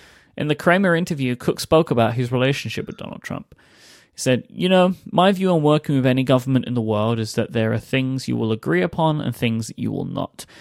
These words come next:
I think with each administration in every country of the world, there are things you disagree and things you agree. And you look to find common ground and try to influence the things that you don't. If you don't show up, I think that's the worst scenario, because then you're quiet and this doesn't do your cause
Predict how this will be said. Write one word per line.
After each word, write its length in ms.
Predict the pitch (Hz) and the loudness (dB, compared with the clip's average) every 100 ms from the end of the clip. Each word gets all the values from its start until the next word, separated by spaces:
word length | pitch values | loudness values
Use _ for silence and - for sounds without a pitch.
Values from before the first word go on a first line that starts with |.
| - - - | -20 -20 -4
I 60 | |
think 160 | 127 139 | -2 -2
with 140 | 139 | 0
each 200 | 147 156 | 0 2
administration 840 | 180 160 156 147 - 165 156 143 143 | 0 2 0 0 2 2 2 0 -2
in 160 | 170 | 0
every 180 | 190 151 | 0 0
country 380 | 117 110 - 107 | -4 -6 -8 -10
of 60 | 104 | -8
the 80 | |
world, 340 | 101 107 110 127 | -6 -6 -6 0
there 120 | 123 | 2
are 40 | 120 | 2
things 280 | 127 127 | 0 -4
you 60 | 131 | -2
disagree 540 | 143 - - 123 123 | -2 -4 -4 -2 -2
and 140 | 127 131 | -2 -4
things 240 | 156 160 | -4 0
you 80 | 185 | 0
agree. 320 | 190 208 131 - - - - - | 2 0 -2 -6 -18 -20 -20 -6
And 140 | - 160 | -2 2
you 60 | |
look 200 | 196 240 | 2 0
to 80 | - | -2
find 260 | - 180 180 | 0 0 0
common 300 | - 220 254 | 2 2 4
ground 420 | 180 160 160 165 | 4 4 2 -2
and 120 | 147 | -4
try 340 | 139 - 143 165 | -2 -2 0 0
to 160 | - - | -4 -6
influence 500 | 175 190 170 151 143 | -4 -2 2 2 0
the 60 | 143 | -4
things 320 | - 120 120 | -4 -2 -2
that 100 | - | -6
you 80 | 123 | -8
don't. 300 | - 107 - _ | -4 -6 -6 _
If 120 | - | -6
you 40 | 135 | 2
don't 180 | 135 - | 2 2
show 320 | - 170 165 | 4 6 6
up, 300 | 160 - - | 4 2 -4
I 80 | - | -4
think 220 | 120 127 | -2 -2
that's 180 | 127 117 | -2 -6
the 100 | - | -4
worst 360 | 120 117 117 - | 0 0 -2 -6
scenario, 760 | - 113 139 120 110 104 110 117 - - | -4 0 2 2 0 -2 -4 -6 -12 -14
because 240 | - 123 113 | -6 -2 0
then 160 | 117 | 2
you're 160 | 120 160 | 2 2
quiet 600 | - - 196 143 139 - - | 0 0 2 4 2 -4 -6
and 140 | 123 | -4
this 140 | 135 | -4
doesn't 320 | - 143 131 - | -2 0 0 -4
do 120 | 127 | -2
your 200 | 120 120 | -2 -4
cause 400 | - 127 120 | -2 2 2